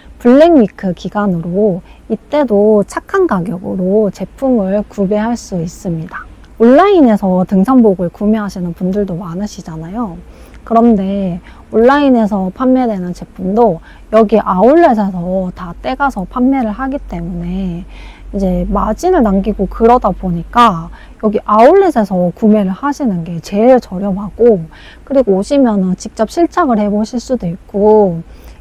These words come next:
이제 여러 가지 상품들을 직접 눈으로 보실 수 있으시니까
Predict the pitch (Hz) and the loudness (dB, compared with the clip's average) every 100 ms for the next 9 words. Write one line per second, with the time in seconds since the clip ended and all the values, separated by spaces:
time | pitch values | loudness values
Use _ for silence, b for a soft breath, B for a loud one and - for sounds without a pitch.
0 | - 214 208 208 240 339 320 247 220 247 | -4 0 2 4 4 4 2 0 -2 -4
1 | - 262 208 180 - 208 233 220 190 220 | 0 0 2 -2 -6 -8 -2 0 2 2
2 | 233 196 - 185 269 - 165 - 247 220 | 2 -2 -4 -6 -6 -8 -12 -8 -6 -4
3 | 185 202 - 247 180 | -6 -6 -2 -2 -2